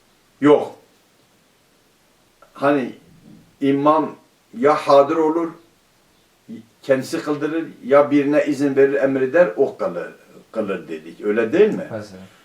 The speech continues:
Speaker 1: Ve huduruhu ve iznu gayru şertin inde malikin ve şafi. Bunların yanında
Speaker 2: Şart.
Speaker 1: vali hiç namaz kılmasa da olabilir. Başka biri kılabilir. Kıldırabilir. Yani imamın,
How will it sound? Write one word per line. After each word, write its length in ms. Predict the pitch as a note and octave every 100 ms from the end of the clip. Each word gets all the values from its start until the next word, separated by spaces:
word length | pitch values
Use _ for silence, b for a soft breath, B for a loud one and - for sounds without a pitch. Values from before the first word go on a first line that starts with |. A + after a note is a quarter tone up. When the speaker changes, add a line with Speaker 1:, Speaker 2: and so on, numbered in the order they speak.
| b
Speaker 1:
Ve 160 | G#2+ A2+
huduruhu 680 | C3+ C3+ G#3+ G#3+ F3 E3 D3
ve 100 | E3
iznu 300 | D3 F3+ D3+
gayru 260 | F#3 E3
şertin 420 | - D#3 C#3+ C#3+
inde 180 | D3+ D3
malikin 1040 | C#3 C3 B2+ B2+ C#3+ C#3 - E3+ F3 D#3+ C3
ve 100 | -
şafi. 460 | A2+ G2 F#2+ F#2+
Bunların 240 | G#2+ B2 A#2+
yanında 460 | G#2+ A#2+ D3+ - - -
Speaker 2:
Şart. 140 | b b b b -
Speaker 1:
vali 360 | G#2+ - D#3 -
hiç 140 | -
namaz 360 | B2 B2+ - -
kılmasa 680 | B2 A2+ G2 - - F2
da 160 | G2+ C#3+ - _ _ _ _ _ _ _ _ _ _ _ -
olabilir. 420 | C3+ C#3 - G#2 - -
Başka 360 | G#2+ - G#2 G2
biri 140 | G#2+
kılabilir. 380 | - F#2 A2 D3+ - _ - - _ _ _ _ -
Kıldırabilir. 760 | A#2+ A#2 B2+ B2+ G2 F2 E2+ - b b b b
Yani 280 | A#2+ A#2+ -
imamın, 760 | A#2 A2+ A#2 B2 B2+ A#2 G2